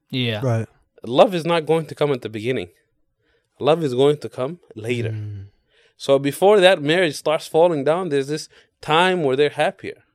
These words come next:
Speaker 1: Mm.
Speaker 2: Right.
Speaker 3: Right? So you wanna date before, you are ruined. One, it's haram.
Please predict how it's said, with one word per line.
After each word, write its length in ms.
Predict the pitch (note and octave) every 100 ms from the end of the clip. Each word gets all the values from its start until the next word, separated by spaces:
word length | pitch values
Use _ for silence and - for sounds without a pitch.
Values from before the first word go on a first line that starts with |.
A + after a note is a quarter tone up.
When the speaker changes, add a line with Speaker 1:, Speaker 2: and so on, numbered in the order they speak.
| _ _
Speaker 1:
Mm. 440 | D3 B2+ B2+ B2 A#2+
Speaker 2:
Right. 80 |
Speaker 3:
Right? 260 | A#2+ D3 - _ _
So 480 | - - A3 F#3 - _ _ _ _ _
you 160 | - D#3
wanna 200 | G#3+ F#3
date 280 | D#3 G#3+ E3
before, 380 | D#3+ - G3 B2+
you 220 | F3 D4+
are 140 | G3+
ruined. 320 | C3+ F#3+ B3 C3
One, 320 | F#3+ C3 - _ _ -
it's 180 | E2+
haram. 360 | - A2 A2 A2